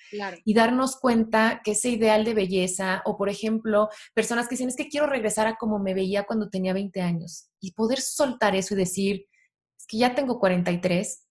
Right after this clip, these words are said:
Speaker 2: y no, ya no voy a tener ese cuerpo de veinte años, es, es
Speaker 1: No va a pasar.
Speaker 2: imposible". ¿No? Ya pasó esa época. Entonces, poder soltar eso lleva también todo un proceso.
Speaker 1: Totalmente.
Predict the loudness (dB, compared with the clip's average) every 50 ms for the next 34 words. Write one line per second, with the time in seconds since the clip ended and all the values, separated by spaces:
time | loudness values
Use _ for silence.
0 | _ _ _ _ -2 0 2 2 2 0 -2 -6 -10 -2 2 2 2 4 2 2
1 | 2 2 2 0 0 0 0 0 0 0 -2 -2 -2 -2 -2 -2 -4 -4 -2 0
2 | 0 0 0 0 0 -2 -2 -2 -2 -2 -2 -2 2 2 2 2 4 2 2 4
3 | 6 4 4 4 0 -6 -14 _ _ _ _ _ _ _ 2 4 4 4 4 4
4 | 2 0 6 6 6 6 6 4 4 6 6 6 6 6 4 4 4 4 2 2
5 | -2 -4 -2 -2 -2 -2 -2 -6 -4 -2 -2 2 4 4 4 2 -2 -10 -20 _
6 | _ _ _ _ _ -6 -4 -2 0 0 0 0 -2 -4 -2 0 0 0 0 -2
7 | -2 -4 -4 -6 -6 -8 -8 -8 -12 -14 -20 -20 -20 -20 _ _ _ _ _ -6
8 | -2 0 2 4 2 2 2 0 -2 -2 -2 -4 -4 -2 0 0 0 0 -2 -4
9 | -8 -10 -10 -10 -12 -14 -14 -16 _ _ _ _ _ _ _ _ _ _ _ _
10 | _ _ _ _ _ _ _ _ _ _ _ _ _ -12 -8 -6 -6 -6 -4 -4
11 | -6 -6 -8 -10 -14 -16